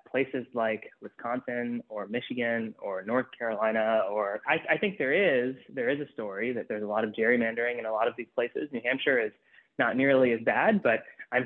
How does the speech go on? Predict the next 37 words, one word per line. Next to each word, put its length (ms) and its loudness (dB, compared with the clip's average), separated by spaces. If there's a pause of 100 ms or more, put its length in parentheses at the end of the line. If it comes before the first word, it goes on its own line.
sure 200 6
that 160 2
in 100 2
New 100 0
Hampshire, 360 2
the 80 2
median 480 0
seat 240 0
is 160 -6
still 260 -2
to 60 -8
the 100 -4
right, 280 -4
<laughs> 40 -12
uh, 200 4
to 160 2
the 80 6
right 180 6
of 100 2
the 100 -6
state 200 2
overall. 460 4 (760)
And 100 4
so 80 8
I 60 8
think 180 4
that 140 2
there 160 2
are 420 4 (500)
structural 540 0
issues. 400 -10
And, 180 -6
you 100 0
know, 100 6
those 180 4
structural 460 0
issues 340 -2